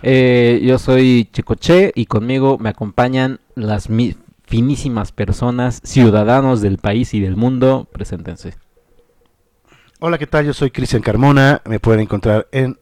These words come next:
Speaker 2: Instagram como Cris Car sesenta y seis, Twitter Cris Carmona sesenta y seis. Sean bienvenidos.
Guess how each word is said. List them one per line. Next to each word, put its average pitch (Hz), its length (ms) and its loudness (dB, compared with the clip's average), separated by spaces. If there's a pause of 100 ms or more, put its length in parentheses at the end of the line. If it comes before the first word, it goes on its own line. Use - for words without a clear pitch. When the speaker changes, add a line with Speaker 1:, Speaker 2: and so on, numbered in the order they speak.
(100)
Speaker 2:
Instagram 120 680 0
como 110 400 -2 (120)
Cris 120 280 -4
Car 110 180 -2
sesenta 131 280 -2
y 160 40 0
seis, 185 360 2 (140)
Twitter 113 420 -2
Cris - 240 -8
Carmona 98 460 -8
sesenta 90 400 -10
y 85 40 -10
seis. - 300 -16
Sean 85 300 -10
bienvenidos. 92 920 -10